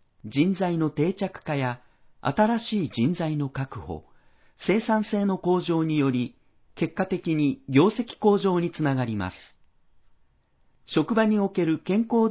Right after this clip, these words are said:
づくり応援サイトでは、健康づくりに積極的な事業所の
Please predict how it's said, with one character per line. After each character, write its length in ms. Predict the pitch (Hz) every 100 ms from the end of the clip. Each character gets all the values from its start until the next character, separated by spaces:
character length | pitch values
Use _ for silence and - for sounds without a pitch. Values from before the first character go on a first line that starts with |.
| 220
づ 60 |
く 120 | 196
り 120 | 139 110
応 160 | 165
援 180 | 196 190
サ 160 | - 180
イ 100 | -
ト 120 | 127
で 120 | 110
は、 260 | 85 82 - _ _ _ _ _
健 140 | 175 214
康 160 | 226 226 220
づ 80 | 214
く 120 | 202
り 100 | 156
に 100 | 117
積 240 | 104 107 -
極 240 | - -
的 260 | - 160 156
な 160 | 143 135
事 140 | 123
業 200 | 143 143
所 200 | 139 139
の 280 | 120 110